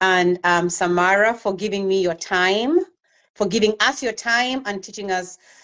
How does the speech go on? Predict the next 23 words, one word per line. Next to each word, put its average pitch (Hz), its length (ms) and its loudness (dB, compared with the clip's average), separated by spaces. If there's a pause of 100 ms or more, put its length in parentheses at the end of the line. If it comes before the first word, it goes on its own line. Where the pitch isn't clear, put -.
(220)
valuable 190 440 2
lessons 214 640 2
about 180 640 2
vulnerability, 175 920 0
humility. 269 840 2
Um, 190 360 2 (260)
Sandy, 247 340 0
you 220 160 -10
spoke 214 260 -4
about 190 520 2
humility 190 600 -4
a 156 80 0
lot, 185 420 0 (440)
that 196 160 0
you 185 60 -4
had 208 160 2
to 208 100 -12
humble 202 300 -2
yourself 180 760 0 (100)
and 160 400 0 (300)
father 196 560 0
Samara 175 600 -4 (120)
differently 180 720 -8